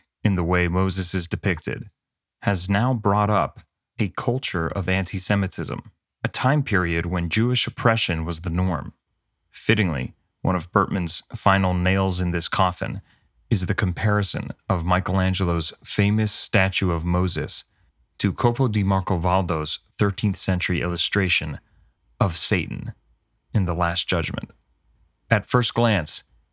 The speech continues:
it's easy to be convinced. Both figures are depicted as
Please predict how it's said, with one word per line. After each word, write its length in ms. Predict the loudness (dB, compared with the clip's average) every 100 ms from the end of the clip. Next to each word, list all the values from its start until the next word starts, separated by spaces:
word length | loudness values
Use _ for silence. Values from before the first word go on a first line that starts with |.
| _
it's 160 | -2 0
easy 240 | 2 2
to 80 | 0
be 120 | 0
convinced. 600 | -2 0 0 0 -6 -10 -18 _ _ _ _ _
Both 180 | -2 -2
figures 420 | 0 0 2 2
are 80 | 0
depicted 480 | 0 -2 -2 0 0
as 320 | 0 -2 -6